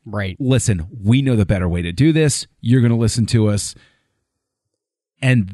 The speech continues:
Speaker 2: they know that the dark side leads that way. And so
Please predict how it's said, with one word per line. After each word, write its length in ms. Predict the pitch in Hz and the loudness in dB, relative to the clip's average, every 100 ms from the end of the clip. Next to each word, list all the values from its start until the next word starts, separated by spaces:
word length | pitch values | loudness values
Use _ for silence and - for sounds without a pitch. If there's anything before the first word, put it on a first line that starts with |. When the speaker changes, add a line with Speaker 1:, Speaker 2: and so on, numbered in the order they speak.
| 104 | -2
Speaker 2:
they 200 | 113 117 | 2 4
know 440 | 107 113 143 147 | 6 6 4 2
that 160 | 113 110 | 2 0
the 80 | 107 | -2
dark 300 | 110 104 - | 0 -2 -2
side 460 | 117 95 95 87 _ | -2 0 -2 -6 _
leads 360 | 107 120 123 - | -2 2 2 0
that 180 | 92 71 | -6 -6
way. 220 | 76 - _ _ _ _ _ _ _ _ | -10 -14 _ _ _ _ _ _ _ _
And 540 | 147 135 127 117 117 104 _ _ _ | -2 0 0 0 -2 -4 _ _ _
so 500 | - - 127 113 110 | -6 0 2 2 0